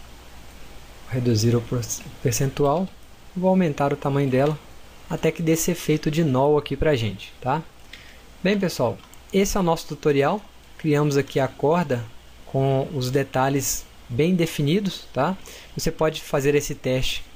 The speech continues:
através de uma renderização. Essa renderização, essa corda, ela vai sair com um nível de detalhes muito alto.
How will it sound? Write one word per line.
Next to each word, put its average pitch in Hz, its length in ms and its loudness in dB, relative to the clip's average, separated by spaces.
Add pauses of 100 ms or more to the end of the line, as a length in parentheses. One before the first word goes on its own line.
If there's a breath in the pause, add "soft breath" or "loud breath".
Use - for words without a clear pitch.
(120)
através 131 440 0
de 131 80 -2
uma 131 160 0
renderização. 131 800 2 (560)
Essa 151 220 2
renderização, 147 640 2
essa 131 160 0
corda, 135 340 0
ela 131 80 4
vai 127 140 0
sair 127 320 2
com 147 220 0
um 139 40 2
nível 170 300 2
de 147 140 -2
detalhes 123 500 0
muito 165 300 4
alto. 185 280 0